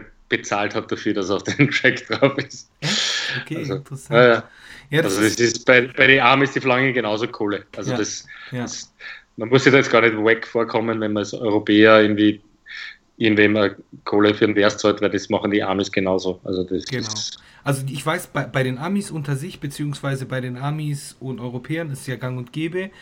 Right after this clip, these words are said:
Speaker 2: aber wie siehst du das persönlich, wenn du das jetzt irgendwie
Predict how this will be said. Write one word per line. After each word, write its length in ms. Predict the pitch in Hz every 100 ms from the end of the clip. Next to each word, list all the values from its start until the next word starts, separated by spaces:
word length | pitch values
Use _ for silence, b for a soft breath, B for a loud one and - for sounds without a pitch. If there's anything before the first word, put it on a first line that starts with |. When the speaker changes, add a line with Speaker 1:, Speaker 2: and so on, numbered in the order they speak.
| B B
Speaker 2:
aber 280 | - 139 135
wie 100 | 139
siehst 360 | 139 139 139 -
du 80 | 190
das 160 | 180
persönlich, 640 | - 151 139 147 156 147 139
wenn 140 | 117
du 60 | 123
das 200 | 120 -
jetzt 160 | -
irgendwie 640 | - 127 123 120 123 120 120